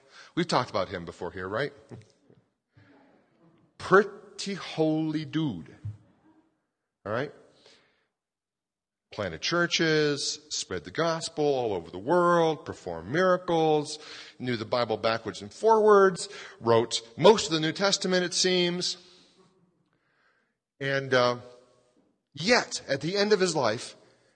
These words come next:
this guy says, "Of all the sinners, I'm the worst." I'm going, "No, no, no, no, no, no, no. No, you're not."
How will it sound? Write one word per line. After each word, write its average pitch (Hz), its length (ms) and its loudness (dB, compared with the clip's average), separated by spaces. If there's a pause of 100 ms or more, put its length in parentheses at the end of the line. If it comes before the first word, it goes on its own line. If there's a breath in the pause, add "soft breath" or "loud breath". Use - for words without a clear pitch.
(680 soft breath)
this 202 140 2
guy 190 220 0
says, 110 560 -2 (260)
"Of 135 160 -4
all 160 240 0
the 170 120 -6
sinners, 160 560 -6 (1200)
I'm 143 160 0
the 131 80 -2
worst." - 500 -2 (880 soft breath)
I'm 151 60 -10
going, 147 320 -10
"No, 165 80 -10
no, 135 320 -6
no, 127 140 -12
no, 117 100 -10
no, 110 160 -10
no, 127 160 -8
no. 143 760 -4 (640 soft breath)
No, 123 80 -6
you're 127 140 -2
not." 175 480 0